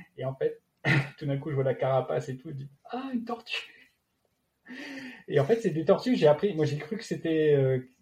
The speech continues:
euh, tu vois, euh, quelqu'un qui, tu sais, un coup de folie d'achat, euh,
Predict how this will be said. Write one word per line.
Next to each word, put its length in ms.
euh, 320
tu 80
vois, 180
euh, 260
quelqu'un 340
qui, 600
tu 40
sais, 60
un 100
coup 140
de 60
folie 280
d'achat, 600
euh, 460